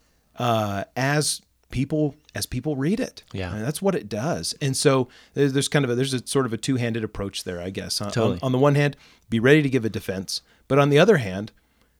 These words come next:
Speaker 1: be ready to give people God's word
Speaker 2: Mm.
Speaker 1: and, and trust that God's going to do what he says he will do through it.
Speaker 2: Totally.
Speaker 1: Yeah.
Speaker 2: Yeah. And I think that, I think those are, those are,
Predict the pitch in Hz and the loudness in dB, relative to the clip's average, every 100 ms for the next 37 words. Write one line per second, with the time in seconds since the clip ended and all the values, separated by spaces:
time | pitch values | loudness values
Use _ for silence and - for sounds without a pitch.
0 | _ _ _ _ _ 123 165 196 196 139 | _ _ _ _ _ 0 2 4 4 2
1 | 113 156 151 156 139 131 117 104 117 131 | 0 0 0 -2 0 0 0 -2 -2 2
2 | 139 92 107 139 117 107 101 95 147 139 | 2 2 -2 -4 -6 -6 -6 0 0 0
3 | _ _ 139 135 - 170 196 - 175 151 | _ _ -4 -4 -2 0 0 -2 -6 -4
4 | 117 147 151 - 120 135 143 107 98 113 | -2 -2 -4 -4 -2 -4 -4 -4 -4 -4
5 | 127 - - 123 143 160 156 117 120 123 | -8 -10 -4 0 2 2 0 -2 -4 -6
6 | - 180 320 330 131 92 76 - - _ | -4 -2 0 0 -2 -6 -10 -16 -18 _
7 | _ - 110 95 82 - - 98 131 98 | _ -6 -2 -2 -4 -8 -2 2 2 2
8 | 107 123 120 120 139 113 110 - 110 123 | 0 4 4 4 4 6 6 6 -2 -4
9 | 104 117 113 107 95 - 113 104 107 98 | 4 4 4 2 0 -2 -4 -2 -2 -4